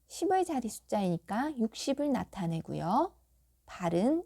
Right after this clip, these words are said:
일의 자리 숫자이기 때문에 팔을 나타낸다는 거예요. 그런데 여러분,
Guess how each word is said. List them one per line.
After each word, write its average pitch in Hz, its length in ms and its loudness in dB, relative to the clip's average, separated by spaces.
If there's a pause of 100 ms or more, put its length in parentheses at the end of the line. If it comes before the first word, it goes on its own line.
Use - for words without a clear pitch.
(100)
일의 370 300 2
자리 226 240 -2
숫자이기 185 460 -4
때문에 190 540 0
팔을 403 320 -8
나타낸다는 160 720 -4
거예요. - 320 -10 (2750)
그런데 175 460 4
여러분, 196 560 2